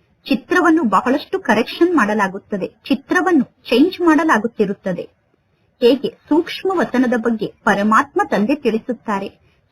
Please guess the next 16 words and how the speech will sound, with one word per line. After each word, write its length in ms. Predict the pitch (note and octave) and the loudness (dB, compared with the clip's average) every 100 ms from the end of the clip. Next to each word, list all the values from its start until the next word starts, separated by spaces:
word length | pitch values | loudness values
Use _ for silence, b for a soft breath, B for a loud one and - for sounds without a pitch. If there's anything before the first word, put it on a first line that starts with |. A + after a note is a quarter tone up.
| - | 0
ಸಂಶಯ 460 | A#3+ F4+ - G4 | 0 0 -2 -2
ಬುದ್ಧಿ 320 | E4+ B3 G#3 C#4+ | 0 -2 0 2
ಉಳ್ಳಂತವರು 640 | A#3 A3+ B3 A#3+ A#3 F#3+ | 2 4 2 2 -2 -4
ಸೂಕ್ಷ್ಮ 680 | - - D#4+ - - G4 D#4 | -6 -2 -2 -2 -4 0 0
ವತನದ 320 | D4+ C4+ C4+ | 0 0 2
ಬಗ್ಗೆ 320 | D4+ C4+ B3 D#4+ | 0 0 -2 -2
ಕೇಳಿ, 420 | - A3+ F#3 - _ _ _ _ | 0 0 0 -8 _ _ _ _
ಇದೆಂತಹ 540 | C4+ A#3 F4+ G#4 G#4 G#4 | 2 6 4 4 2 2
ಮಾತಾಗಿದೆ 640 | E4+ A3 - C4 B3 B3+ | 2 2 2 0 0 0
ಎಂದು 260 | D#4+ B3+ D4 | 2 2 2
ಹೇಳುತ್ತಾರೆ. 600 | C4+ G3 A3+ - G#3 F#3+ G#3+ _ _ _ G#3+ | 0 0 0 0 -2 -2 -8 _ _ _ 2
ಮೊದಲು 480 | A#3 A#3 E4 A#3+ - | 2 4 2 0 2
ಈ 180 | C#4 F4+ | 4 6
ರೀತಿ 420 | G4+ - G4 C4+ | 4 2 2 4
ಹೇಳುತ್ತಿದ್ದರು, 720 | A3+ - G3+ F#3 F#3 G3+ _ _ _ _ A#3 | 2 0 -4 -4 -6 -10 _ _ _ _ 4
ಈಗ 280 | D4 E4 | 4 4